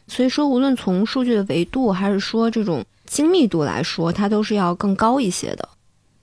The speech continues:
那既然我们去聊到这个行业的特点啊，那宗老师对快消行业的市场研究比较了解，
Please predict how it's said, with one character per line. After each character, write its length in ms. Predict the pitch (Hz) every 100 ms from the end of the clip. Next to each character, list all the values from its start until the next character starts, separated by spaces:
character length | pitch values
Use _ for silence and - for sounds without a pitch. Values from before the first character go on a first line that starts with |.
| _
那 80 | 285
既 120 | 294
然 120 | 285 294
我 80 |
们 160 | 160 151
去 180 | 190 240
聊 200 | 190 175
到 180 | 262 247
这 160 | 226
个 220 | 180 135
行 260 | 190 - 170
业 160 | 214 262
的 140 | 202
特 260 | 196 - 196
点 200 | - -
啊， 180 | 78 - - -
那 80 | 247
宗 160 | 254 302
老 160 | 240
师 260 | 208 - 247
对 340 | 240 247 208 - - -
快 180 | - 302
消 160 | 339
行 180 | 349 226
业 160 | 190 185
的 80 | 170
市 100 | 196
场 140 | 185
研 160 | 120 160
究 100 | 170
比 120 | 117
较 120 | 151
了 200 | 156 110
解， 260 | 147 -